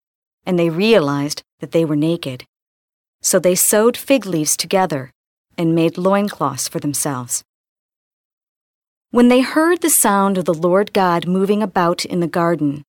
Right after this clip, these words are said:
at the breezy time of the day, the man and his wife hid themselves from the Lord God among the trees of the garden. The word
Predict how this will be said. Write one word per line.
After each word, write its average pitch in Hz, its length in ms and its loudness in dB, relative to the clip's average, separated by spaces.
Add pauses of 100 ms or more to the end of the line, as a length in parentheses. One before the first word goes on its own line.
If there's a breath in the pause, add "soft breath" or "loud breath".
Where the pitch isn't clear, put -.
(120)
at 180 140 -8
the 190 80 -2
breezy 202 540 -2
time 196 360 -4
of 160 120 -4
the - 80 -14
day, 156 480 -2 (880)
the 196 100 0
man 233 560 4
and 190 120 -4
his 190 180 -6
wife 170 480 -2 (100)
hid 247 280 -2
themselves 147 680 -4
from 160 160 -4
the 151 80 -2
Lord 143 300 -6
God 139 340 -6 (420)
among 151 300 -2
the 143 80 -4
trees 185 420 -2
of 226 80 -2
the 233 80 -4
garden. 143 500 -6 (1600)
The 175 140 -4
word 160 320 -2